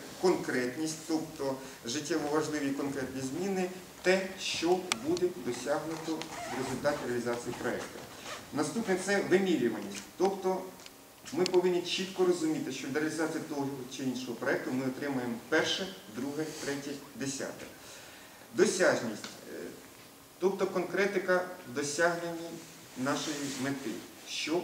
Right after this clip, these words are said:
ми в кінці кінців будемо мати, і який вплив це буде мати на наступний період нашого спільного з вами життя. Реалістичність.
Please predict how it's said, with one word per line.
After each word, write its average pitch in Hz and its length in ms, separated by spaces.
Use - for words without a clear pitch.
ми 127 140
в - 160
кінці 131 220
кінців 131 340
будемо 139 400
мати, 127 380
і 117 60
який 131 240
вплив 156 300
це 135 80
буде 135 280
мати 131 340
на 135 200
наступний 131 540
період 113 300
нашого 135 340
спільного 127 500
з 113 40
вами 120 260
життя. 120 280
Реалістичність. 175 960